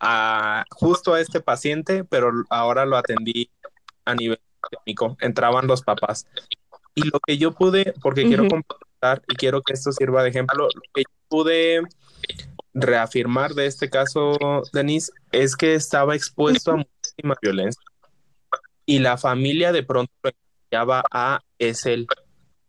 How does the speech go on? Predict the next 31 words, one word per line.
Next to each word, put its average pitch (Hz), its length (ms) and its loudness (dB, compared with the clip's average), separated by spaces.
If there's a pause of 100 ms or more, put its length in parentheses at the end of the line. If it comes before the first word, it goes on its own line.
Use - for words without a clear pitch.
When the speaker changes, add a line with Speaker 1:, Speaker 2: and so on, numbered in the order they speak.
(460)
Speaker 1:
Y 127 180 0
yo 123 140 4
desde 151 300 2
la 110 120 0
primera 113 480 0
le-, 131 160 -2
sesión 123 380 -2
les 131 120 2
Speaker 2:
Sí. 240 40 2
Speaker 1:
dije, 120 300 -2 (100)
"Es 123 220 0
la 131 160 0
familia. 107 560 -4 (800)
Él 170 320 2 (420)
solo 147 360 2
es 151 140 -4
el 139 140 0
síntoma 165 520 0
de 117 120 0
esta - 220 2
familia. 123 380 0 (800)
Pero 123 200 4
a 113 60 4
ver, 120 160 0
señor, 110 360 -4 (160)
usted 131 340 0
le 165 60 -2
dice - 60 -10 (300)
en 160 120 -2
la 139 100 0
mañana, 107 540 -2